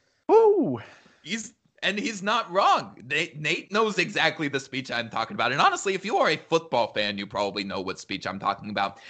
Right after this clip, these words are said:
Speaker 2: Uh, a couple of choice quotes from this speech. "They don't be taking care of they chicken, right? Because that and bleep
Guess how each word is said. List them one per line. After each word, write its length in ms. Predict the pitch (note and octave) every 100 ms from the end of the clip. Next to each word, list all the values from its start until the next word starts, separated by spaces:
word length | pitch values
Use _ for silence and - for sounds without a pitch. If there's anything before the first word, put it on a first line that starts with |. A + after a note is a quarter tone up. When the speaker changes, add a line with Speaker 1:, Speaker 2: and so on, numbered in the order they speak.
| - -
Speaker 2:
Uh, 140 | D#3+ -
a 80 | F3+
couple 460 | - A#3 G4 B3+
of 140 | A3+ E3+
choice 340 | - D#3 D3+
quotes 360 | - C3+ B2 -
from 220 | A#2 A2+
this 140 | A2
speech. 500 | - - E2+ - - -
"They 180 | D#3 G3+
don't 220 | B3 A#3+
be 140 | A#3+
taking 400 | G3+ F#3 F#3+ F3+
care 340 | E3+ C3+ D#3 D3+
of 140 | C#3+
they 120 | C3+
chicken, 460 | C3 C3+ C3 F#2+ G2
right? 380 | G#2 D3+ - A#2+
Because 720 | A2 C#3+ - C#3+ C#3+ C3 - - _ _ F2
that 380 | C#3+ F3+ - - _ _ _ G#2 -
and 200 | D3+ C#3+
bleep 420 | D3 E3+ F3 E3+